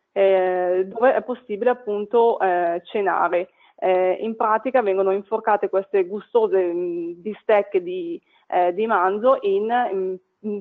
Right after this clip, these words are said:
pentoloni di olio bio-, olio bollente, quindi è una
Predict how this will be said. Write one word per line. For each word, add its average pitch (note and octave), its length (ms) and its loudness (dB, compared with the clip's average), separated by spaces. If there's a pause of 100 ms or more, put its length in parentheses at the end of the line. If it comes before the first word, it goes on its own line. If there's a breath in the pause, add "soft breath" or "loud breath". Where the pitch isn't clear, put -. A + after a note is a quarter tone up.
pentoloni A#3+ 560 0
di G3 80 0
olio F3+ 240 2
bio-, F3+ 500 0
olio F#3+ 220 -2
bollente, F3+ 520 -6
quindi A#3+ 320 -4
è - 100 -4
una G#3+ 200 2